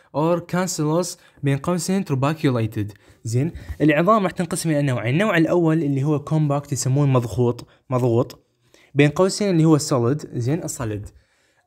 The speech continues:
or cancellous اللي هو الإسفنجي بين قوسين tuberculated.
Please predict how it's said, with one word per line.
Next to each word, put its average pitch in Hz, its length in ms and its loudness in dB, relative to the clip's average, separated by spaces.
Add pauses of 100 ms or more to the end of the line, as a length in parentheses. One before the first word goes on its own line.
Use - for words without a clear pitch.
or 208 420 0
cancellous 170 640 -2
اللي 135 220 0
هو 175 120 0
الإسفنجي 131 680 -2
بين 156 140 -4
قوسين 180 440 -6
tuberculated. 120 800 -2